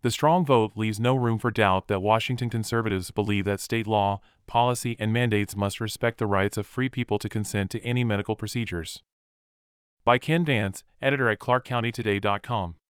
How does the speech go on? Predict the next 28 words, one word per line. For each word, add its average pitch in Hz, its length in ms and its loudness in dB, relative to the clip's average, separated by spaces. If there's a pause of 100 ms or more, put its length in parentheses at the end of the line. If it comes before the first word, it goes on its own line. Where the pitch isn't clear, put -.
(840)
A 117 80 8
resolution 135 580 4
on 101 140 2
informed 120 380 0
consent 107 420 0
and 104 180 -4
public 113 300 0
policy 110 480 0
passed 98 380 -4
with 101 140 -4
overwhelming 113 480 2
support 101 440 0
from 104 180 -2
the 101 80 0
State 123 260 0
Committee 98 380 0
of 104 120 -4
the 104 80 2
Washington 101 500 -2
State 101 300 -2
Republican 107 480 -2
Party, 101 380 0 (260)
wygap, 110 380 4 (340)
at 107 140 6
its 110 160 -2
recent 123 320 -2
quarterly 113 340 0
meeting. 101 400 -2